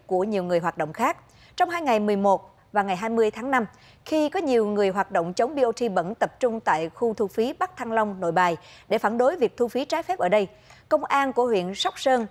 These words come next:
đã thẳng tay đàn áp, đánh đập và bắt giữ hàng chục người, tra hỏi họ trong nhiều giờ trước khi trả tự do cho họ. Có ít nhất là mười người đã bị phạt hành chính, mỗi người hai triệu rưỡi đồng, đã vì cản trở hoạt động bình thường của cơ quan tổ chức.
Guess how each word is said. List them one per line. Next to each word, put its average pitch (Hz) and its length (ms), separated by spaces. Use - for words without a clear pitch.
đã 180 300
thẳng 175 200
tay 214 180
đàn 165 160
áp, - 240
đánh 330 200
đập 240 160
và 202 100
bắt 254 180
giữ 202 120
hàng 190 240
chục - 180
người, 190 240
tra 254 160
hỏi 190 220
họ 175 280
trong 240 220
nhiều 202 120
giờ 170 340
trước 330 160
khi 233 200
trả 175 260
tự 160 120
do 196 160
cho 196 120
họ. 151 260
Có - 100
ít - 120
nhất 392 160
là 262 80
mười 240 200
người 240 180
đã 247 80
bị 233 140
phạt 226 240
hành 202 180
chính, 320 280
mỗi 214 140
người 208 300
hai 254 420
triệu 170 200
rưỡi 180 220
đồng, 190 240
đã 208 80
vì 202 200
cản 196 280
trở 196 240
hoạt 233 280
động 175 200
bình 175 140
thường 185 340
của 170 160
cơ 196 140
quan 180 220
tổ 165 140
chức. 294 180